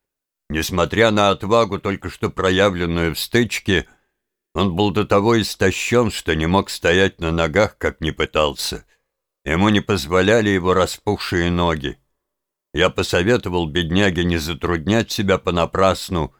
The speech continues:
и приказал Пятнице растереть ноги испанца ромом, как он это делал своему отцу.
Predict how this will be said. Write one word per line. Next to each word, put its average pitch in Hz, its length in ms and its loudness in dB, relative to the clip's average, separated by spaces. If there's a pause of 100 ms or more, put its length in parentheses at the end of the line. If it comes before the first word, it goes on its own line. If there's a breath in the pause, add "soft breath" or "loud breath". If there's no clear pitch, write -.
(360)
и - 100 -2
приказал 95 600 0
Пятнице 104 680 -2
растереть 104 680 0
ноги 95 380 0
испанца 87 640 -2
ромом, 92 520 0 (240)
как 78 200 -2
он 85 140 0
это 78 200 -2
делал 85 420 0
своему 82 500 0
отцу. 78 500 -4